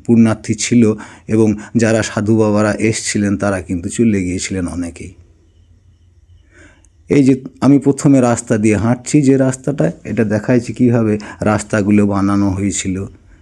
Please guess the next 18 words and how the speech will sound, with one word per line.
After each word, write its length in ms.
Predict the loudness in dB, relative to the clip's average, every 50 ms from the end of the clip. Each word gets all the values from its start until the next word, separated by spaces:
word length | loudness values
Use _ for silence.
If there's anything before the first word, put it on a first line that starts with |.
| _ -8 -4
একদিকে 420 | -4 -2 -2 -2 -2 0 0 0
রাস্তায় 460 | 0 0 -2 -2 -4 -4 -4 -4 -4 -4 -10 -10 -2 0
লোক 260 | 2 2 2 2 0
যাচ্ছে 500 | -2 -2 -2 -2 -2 -2 -4 -2 -2 0
আর 160 | 0 0 0
একদিকে 380 | -2 -2 -4 -4 -4 -2 0 0
রাস্তায় 420 | 0 0 -4 -6 -6 -4 -4 -2
লোক 240 | -2 -2 -2 -4 -6
ফিরে 320 | -6 -4 -2 -2 0 0
আসছে, 460 | -2 -2 -4 -6 -8 -10 -10 -10 -10 -12 -14 -8 -2
এরকম 340 | 0 2 2 2 2 0 2
অনেক, 440 | 4 4 4 4 4 4 2 2 2
অনেকগুলো 760 | 2 4 4 4 4 2 -2 -6 -6 -4 -2 0 2 2 2
রাস্তা 380 | 0 -2 -4 -8 -10 -10 -10
হয়েছিল। 400 | -10 -8 -8 -10 -10 -12 -14 -14 -16 -18 _ _ -20 _ _ _ _ _ _ _ _ _ _ _ _ _ _ _ _ _ -20 -20 -20 -20 _ _ _ _ _ _ _ _ _ -20 -20 _ _ _ _ _ _ _ _ _ _ _ -2
টোটালি 320 | 0 2 4 4 4 6
মনে 180 | 6 4 4 4
হয় 100 | 2